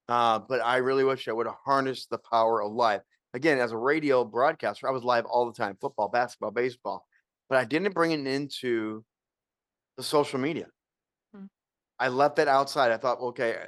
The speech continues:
Speaker 1: that's radio, but I'm doing this now." I wish I really would have started with the live and just do it. Just start with no fan base, no following, and just say, "Here I am," and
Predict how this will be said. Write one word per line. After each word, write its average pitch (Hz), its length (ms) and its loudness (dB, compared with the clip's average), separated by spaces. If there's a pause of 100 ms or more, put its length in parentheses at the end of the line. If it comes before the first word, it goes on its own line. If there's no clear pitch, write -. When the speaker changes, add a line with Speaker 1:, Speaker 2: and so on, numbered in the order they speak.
(140)
Speaker 1:
that's 143 360 2
radio, 131 540 2 (340)
but 131 200 0 (220)
I'm 143 200 2
doing 139 240 4
this 139 220 0
now." 98 180 -8 (800)
I 127 80 4
wish 160 300 4
I 151 100 4
really 135 440 0
would 120 160 0
have 113 100 -6
started 131 360 0
with 147 120 -8
the 143 100 -4
live 131 320 2
and 139 160 -4
just 170 260 -8
do 165 160 4
it. - 80 -8 (480)
Just 151 180 -10
start 139 240 0
with 110 80 -8
no 127 240 2
fan 151 300 0
base, 143 340 0
no 147 180 -2
following, 127 480 0
and 110 140 -8
just 113 180 -14
say, 117 260 0 (280)
"Here 143 280 2
I 123 120 4
am," 95 380 0 (520)
and 120 340 -2